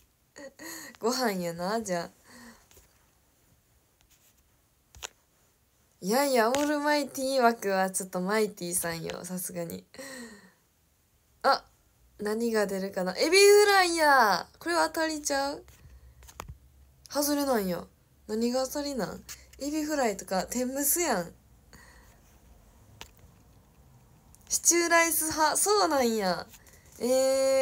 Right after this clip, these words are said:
ー、パン派です。<laughs> 嘘嘘。温野菜ねさん。あ、エビフライや。外れなんや。エビフライ。めっちゃええのに。イベント申し込んだよって方、ありがとうございます。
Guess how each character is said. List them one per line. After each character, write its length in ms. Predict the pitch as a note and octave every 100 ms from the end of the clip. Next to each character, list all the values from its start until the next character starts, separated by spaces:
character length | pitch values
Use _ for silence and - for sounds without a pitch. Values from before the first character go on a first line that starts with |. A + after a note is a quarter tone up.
| B3+
ー、 0 | -
パ 200 | B3 A#3
ン 40 | B3
派 240 | A#3 A3
で 160 | A3 G#3+
す。 260 | - - - - - - - - - - - - - -
<laughs> 1200 | A3 G3+ A3+ A#3 A#3 G#3 - - - - - -
嘘 280 | F#3 F#3 F3+
嘘。 300 | - - - - - - - - F#4+ F4 B3+ -
温 160 | G3
野 80 | A3
菜 280 | A3+ A#3 G3
ね 140 | F3+
さ 100 | F3
ん。 40 | E3+ - - -
あ、 100 | -
エ 60 | C#4+
ビ 160 | D4+
フ 100 | D4+
ラ 120 | C#4
イ 80 | A3
や。 200 | F#3+ E3+ - - - - - - - - - - - - _ - - -
外 260 | - D4+ D#4
れ 100 | D#4
な 120 | D4
ん 100 | A#3
や。 80 | F#3+
エ 100 | A3
ビ 140 | A#3+ C#4
フ 140 | C#4
ラ 180 | A#3 F#3+
イ。 20 |
め 60 | F#3
っ 80 | - _ _ _ - -
ち 80 | A#3+
ゃ 60 |
え 40 | A3
え 60 | F#3+
の 140 | F3+
に。 180 | E3+ E3 - - _ -
イ 80 | B3
ベ 140 | C4+
ン 120 | C4+
ト 120 | C4+ C4
申 240 | C#4 C#4
し 80 | -
込 140 | C#4+
ん 60 | C4
だ 60 |
よ 140 | A#3+ C#4
っ 60 |
て 80 | C#4
方、 260 | A3+ F#3+ F#3
あ 40 |
り 100 | A3
が 120 | B3+
と 120 | B3 G#3
う 20 |
ご 80 | G3+
ざ 140 | G#3+
い 60 | A3
ま 200 | A3 A3+
す。 160 | -